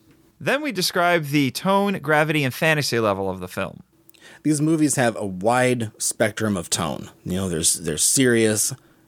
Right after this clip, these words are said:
Speaker 2: and cheesy, funny, on purpose funny,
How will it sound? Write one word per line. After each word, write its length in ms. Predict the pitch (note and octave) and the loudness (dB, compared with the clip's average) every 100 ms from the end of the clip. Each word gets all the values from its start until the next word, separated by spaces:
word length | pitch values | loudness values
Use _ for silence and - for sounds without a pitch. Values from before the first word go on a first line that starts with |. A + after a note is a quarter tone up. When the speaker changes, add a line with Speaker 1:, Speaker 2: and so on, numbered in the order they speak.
| - | -10
Speaker 2:
and 380 | F#2+ F2+ E2 - | -6 -4 -6 -6
cheesy, 600 | - C3 B2 A#2 A2+ G#2+ | -2 2 2 2 0 0
funny, 760 | G#2+ - C3 B2+ A#2+ A2 A2+ A#2 - _ _ - | -4 -4 0 2 2 2 0 -4 -10 _ _ -10
on 200 | F#2+ F2 | -8 -4
purpose 440 | - C#3+ C3+ A#2+ | 0 0 2 0
funny, 600 | - B2+ A#2+ A2 G#2+ G#2 | 0 0 2 0 -2 -4